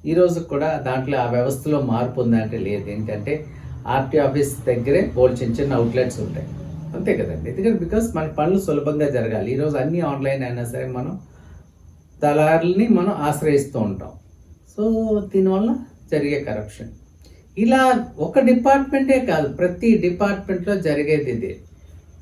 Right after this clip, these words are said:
So ఏంటంటే కరప్షన్లో ఈరోజు డబ్బులు డైరెక్ట్ తీసుకోవట్లే. ఈరోజు తెలివి, బాగా తెలివి మీరిపోయారు యాక్చువల్‌గా. ఏంటంటే నాకు తెలిసిన ఒక ఇంజనీర్ ఉన్నారు. ఆయన ఒక రెండు అంతస్తుల బిల్డింగ్ని ఆయన కట్టింది ఏంటంటే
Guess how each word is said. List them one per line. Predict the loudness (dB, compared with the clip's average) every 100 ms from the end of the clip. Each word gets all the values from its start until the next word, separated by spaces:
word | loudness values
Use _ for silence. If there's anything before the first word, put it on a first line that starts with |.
| 0
So |
ఏంటంటే | 2 4 4 2 4 4 4 2 -2
కరప్షన్లో | -2 -4 -8 -2 2
ఈరోజు | 4 6 6 6 6
డబ్బులు | 4 4 2 4 4
డైరెక్ట్ | 6 6 4 0
తీసుకోవట్లే. | -2 0 -2 -2 -2 -2
ఈరోజు | -2 -4
తెలివి, | -2 0 2 0
బాగా | 0 -2 0
తెలివి | 4 4 6
మీరిపోయారు | 4 2 0 0 0
యాక్చువల్‌గా. | -4 -6 -10 -8 -6 -2
ఏంటంటే | 0 2 0 2 2 2 -2 -8 -8 -8 -4
నాకు | 2 4 4 4
తెలిసిన | 4 4 4 4
ఒక | 4
ఇంజనీర్ | 4 4 4 6 6
ఉన్నారు. | 4 0 -2 -2 -8 -10 -8 -8 -8 -6 -4 2
ఆయన | 4 6 4
ఒక | 2 2 2 4 4 4
రెండు | 6 8 8
అంతస్తుల | 6 2 -2 2 2
బిల్డింగ్ని | 4 4 4 4 2
ఆయన | 0 -2 -2
కట్టింది | -4 -2 2 4 4
ఏంటంటే | 0 -2 -2 0 -2 -4